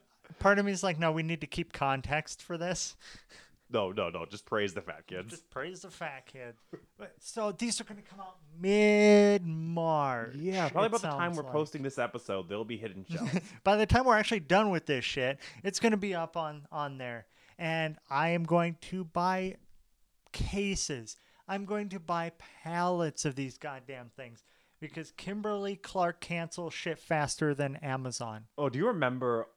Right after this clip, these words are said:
Speaker 2: all of the, like, look-alike boxer or underwear attempts they've had?
Speaker 1: Oh, the g-, yeah, the Goodnights boxers that lasted, like, six weeks or
Speaker 2: Oh my
Speaker 1: six
Speaker 2: God.
Speaker 1: months.
Speaker 2: They were in and they were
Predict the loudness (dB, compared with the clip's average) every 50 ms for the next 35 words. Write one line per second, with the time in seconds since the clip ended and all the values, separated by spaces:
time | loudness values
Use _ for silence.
0 | _ -8 -6 -4 -2 0 0 0 0 -2 -2 -2 -2 -4 -6 -8 -10 -14 -18 -16
1 | -16 -16 -12 -8 -8 -6 -4 -4 -4 -4 -6 -6 -12 -20 -20 _ _ _ -20 -14
2 | -6 -4 -4 -4 -4 -6 -10 -6 -4 -2 0 2 2 0 0 0 -2 -4 -4 -4
3 | -4 -2 0 0 2 2 2 2 0 -2 -4 -6 -6 -4 -2 -4 -4 -2 0 -2
4 | -2 -2 -2 -6 -10 -12 _ _ _ 2 4 4 4 4 4 2 -2 -2 -4 -12
5 | -12 -10 -4 0 0 2 2 2 0 4 4 4 6 6 4 2 2 0 -2 -6
6 | -4 -2 -2 -2 -2 -4 -6 -6 -4 -4 -4 -2 -2 -2 -2 0 0 0 0 0
7 | -2 -4 -8 -10 -10 -10 -8 -6 -6 -6 -6 -6 -8 -14 -20 -20 _ _ -12 -10
8 | -8 -8 -8 -6 -6 -8 -8 -8 -10 -14 -12 -10 -10 -10 -10 -12 -12 -12 -10 -8
9 | -6 -4 -4 -4 -4 -4 -2 -2 -2 -4 -4 -4 -4 -4 -4 -6 -6 -6 -4 0
10 | 0 0 2 0 -2 -2 0 0 2 2 2 0 0 -2 -2 -2 -4 -4 -6